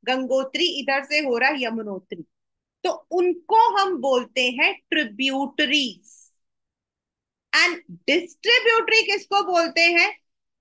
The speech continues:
जब एक रिवर बह रहा होता है, अब यहाँ पर देखिए, ये इंडस के ट्रिब्यूटरीज हैं, ये सब ब्यास, ब्यास, सतलज,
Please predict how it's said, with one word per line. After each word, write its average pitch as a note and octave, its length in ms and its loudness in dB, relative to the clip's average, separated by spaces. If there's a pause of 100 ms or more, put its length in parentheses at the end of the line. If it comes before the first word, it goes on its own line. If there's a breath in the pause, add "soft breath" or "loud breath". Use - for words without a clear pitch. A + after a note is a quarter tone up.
(460)
जब E4+ 300 2
एक F4+ 220 2
रिवर D4+ 600 4 (320)
बह D#4 260 4
रहा D#4+ 400 4
होता A3 480 -4
है, G3 200 -18 (180)
अब B3 160 -2
यहाँ C4+ 300 2
पर D#4 200 4
देखिए, C4+ 340 0
ये C#4+ 160 0
इंडस C4 400 0
के D4+ 240 -2
ट्रिब्यूटरीज B3 880 -4
हैं, - 140 -12 (960)
ये C#4+ 260 2
सब F#4 260 4 (600)
ब्यास, C4 720 2 (680)
ब्यास, B3 720 2 (220)
सतलज, C4+ 1040 -2